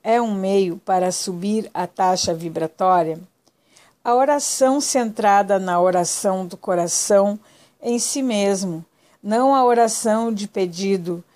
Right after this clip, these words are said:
é efetivamente um estado, eu diria, específico, que faz subir a vibração. O problema hoje é o de estabilizar a vibração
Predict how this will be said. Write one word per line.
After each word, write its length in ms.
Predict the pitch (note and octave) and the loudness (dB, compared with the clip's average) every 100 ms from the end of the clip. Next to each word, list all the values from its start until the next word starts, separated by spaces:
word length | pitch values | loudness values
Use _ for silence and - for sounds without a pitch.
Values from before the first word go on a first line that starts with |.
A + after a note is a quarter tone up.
| _ _ | _ _
é 180 | - A#3+ | 2 4
efetivamente 1160 | A#3+ B3 C4+ - B3+ C#4 A#3 G3+ G3+ G3 - - | 6 4 -6 -6 0 0 2 0 -2 -4 -8 -8
um 160 | G3+ G3 | -6 -4
estado, 680 | F#3 - F#3+ F#3 F#3+ F#3 G3 | -4 -2 2 4 4 2 0
eu 160 | F#3 | 0
diria, 580 | F3 F3+ F3 F#3+ G#3 G#3 - | 0 -4 -6 -2 2 2 0
específico, 920 | A3+ - C4+ - - F#3+ - - - - _ _ _ _ | -8 -8 -8 -6 -6 -8 -10 -18 -20 -20 _ _ _ _
que 120 | D#4 | -12
faz 340 | D4 B3+ B3 A#3+ | -4 2 2 2
subir 540 | A#3+ G3+ G3 G#3+ A3+ | -4 -4 -2 0 2
a 120 | G3+ | 0
vibração. 800 | F#3+ G3+ F#3+ G3 - - D#3+ D#3+ - _ _ _ _ _ _ | -2 -2 0 0 0 0 -2 -2 -10 _ _ _ _ _ _
O 80 | - | -10
problema 760 | G#3+ B3+ G#3+ G#3 A3 A3 G3 F#3 | -4 0 2 4 4 4 2 4
hoje 500 | G3 A3 A3 A#3 - | 4 4 2 -2 -6
é 160 | - A3+ | 0 4
o 80 | A#3 | 4
de 180 | G#3+ A#3+ | 2 2
estabilizar 1080 | A#3+ B3+ C4 - B3+ A#3 G#3+ F#3+ G3+ F#3+ G3 | 2 2 0 -2 0 0 -2 2 4 4 4
a 80 | |
vibração 880 | F#3+ F#3 F3+ F3+ F3 - G#3 G3 A3 | 0 -2 -2 -2 -2 0 4 4 2